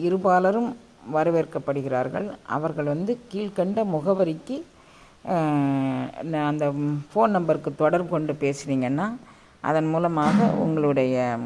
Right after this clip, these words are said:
உம், ஒப்புதல் மற்றபடி உண்டானதை நம்ம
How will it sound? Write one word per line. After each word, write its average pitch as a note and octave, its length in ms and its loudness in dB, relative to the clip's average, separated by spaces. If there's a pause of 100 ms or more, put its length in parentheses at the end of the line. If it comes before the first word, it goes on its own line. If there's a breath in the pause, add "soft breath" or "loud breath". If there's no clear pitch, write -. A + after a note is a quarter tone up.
(720 loud breath)
உம், B2 540 -4 (160)
ஒப்புதல் E3 540 0
மற்றபடி E3 360 -2
உண்டானதை D3+ 800 0
நம்ம D#3+ 240 0